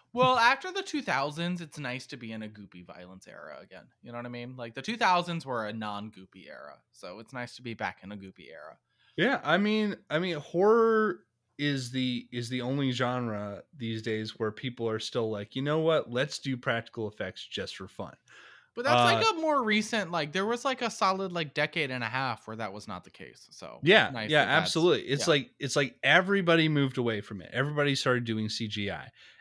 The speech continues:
Speaker 2: And now that we're in this kind of horror renaissance, some peop-, some people are like,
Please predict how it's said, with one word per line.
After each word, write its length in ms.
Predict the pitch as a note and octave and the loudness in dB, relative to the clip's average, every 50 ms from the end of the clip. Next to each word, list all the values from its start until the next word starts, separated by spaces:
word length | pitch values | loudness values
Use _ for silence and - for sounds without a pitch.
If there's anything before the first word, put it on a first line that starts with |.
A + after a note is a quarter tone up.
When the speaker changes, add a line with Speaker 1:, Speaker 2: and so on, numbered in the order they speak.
| _ - | _ -2
Speaker 2:
And 240 | - A#2+ A#2+ A#2+ A#2+ | 0 2 4 4 6
now 560 | B2+ C3+ D3 D3+ D3+ C#3+ C3+ C3 B2+ B2 - _ _ _ _ _ _ - | 6 6 8 8 8 8 8 6 4 2 -2 _ _ _ _ _ _ -6
that 160 | A#2+ C3 C3 | -2 -2 0
we're 140 | A#2+ B2 A#2+ | 2 2 0
in 240 | - - C3 C3 C3 | 0 0 0 0 0
this 180 | C3 C3 B2 - | 0 0 -2 -2
kind 220 | - C#3 B2+ A#2+ | 0 0 0 0
of 80 | A2+ - | 0 0
horror 260 | - B2+ B2 A#2+ A#2 | 2 2 4 4 2
renaissance, 840 | A2 A2 A#2 B2 B2+ - - A#2 G2+ G2 G#2 A2 - - - - - _ _ _ _ _ | 2 0 0 0 -2 0 -2 -2 -2 -4 -6 -8 -8 -8 -8 -10 -12 _ _ _ _ _
some 300 | - - D3 C3+ C#3 C3+ | -4 0 2 2 2 2
peop-, 260 | - D#3 D3+ C3+ - _ - | 2 0 -2 -2 -4 _ -8
some 220 | - - C#3+ D#3 | -4 -2 -2 0
people 260 | D#3 D3+ C#3 C3+ C3 B2+ | -2 -2 -2 0 4 4
are 140 | B2 B2 A#2+ | 6 6 6
like, 420 | A#2 A2+ A2 G#2+ G#2+ G2+ G2 - | 4 2 0 -2 -4 -6 -8 -6